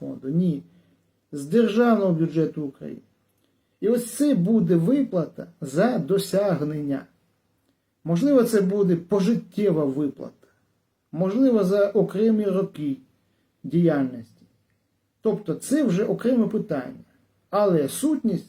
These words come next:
це роз'єднати виплати. І навіть ми враховуємо той час, пам'ятаєте, коли в радянських часах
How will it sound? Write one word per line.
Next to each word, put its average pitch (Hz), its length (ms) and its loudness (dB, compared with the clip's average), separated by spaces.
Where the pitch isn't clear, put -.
це 240 300 -2
роз'єднати 180 1120 -2
виплати. 139 500 -8
І 175 80 0
навіть 262 380 4
ми 226 120 6
враховуємо 196 800 0
той 170 320 0
час, 254 480 -2
пам'ятаєте, 175 640 0
коли 175 240 0
в 165 80 2
радянських 175 560 0
часах 233 400 -4